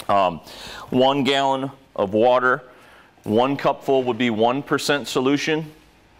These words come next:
or one percent caustic in solution. Two caps full would be two percent caustic in solution, and three cu-, capfuls would be three percent. Now typically,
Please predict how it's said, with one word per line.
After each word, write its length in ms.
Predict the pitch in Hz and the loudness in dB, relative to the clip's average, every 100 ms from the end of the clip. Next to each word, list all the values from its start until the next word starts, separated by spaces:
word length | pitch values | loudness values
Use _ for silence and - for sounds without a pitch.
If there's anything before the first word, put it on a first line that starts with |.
| - | -6
or 120 | 90 | -2
one 220 | 90 110 | 0 0
percent 380 | 117 120 127 110 | 0 -2 -2 -2
caustic 420 | - 120 - - | -2 -2 -2 -10
in 240 | - 104 131 | -4 0 0
solution. 560 | 139 135 135 151 151 - - - | 0 0 0 -2 -6 -8 -20 -10
Two 180 | - 139 | 0 0
caps 340 | 139 147 139 - | 2 0 0 -4
full 360 | 131 131 139 | 0 2 2
would 180 | 127 110 | 2 -2
be 340 | 117 113 107 - _ _ _ _ - | 0 -2 -4 -10 _ _ _ _ -6
two 420 | - 127 139 147 - | 0 2 2 0 -8
percent 540 | - 139 - 139 151 - - | -6 -4 0 0 -2 -8 -2
caustic 400 | 117 127 - 127 | 0 0 -2 -4
in 100 | 127 | -2
solution, 500 | 131 123 127 135 123 | 2 0 0 -4 -2
and 220 | 98 92 | -2 -4
three 320 | - 113 120 | -2 0 0
cu-, 200 | 117 117 - | 0 -2 -4
capfuls 520 | - 104 - 95 92 - | -2 -2 -2 -2 -2 -4
would 100 | 82 | -4
be 140 | 87 | -4
three 240 | - 104 | -2 -4
percent. 400 | 110 87 - 76 - - - - - - | -2 -6 -4 -6 -6 -18 -16 -16 -12 -4
Now 120 | 104 | 0
typically, 580 | 160 151 160 147 139 | 0 0 0 0 0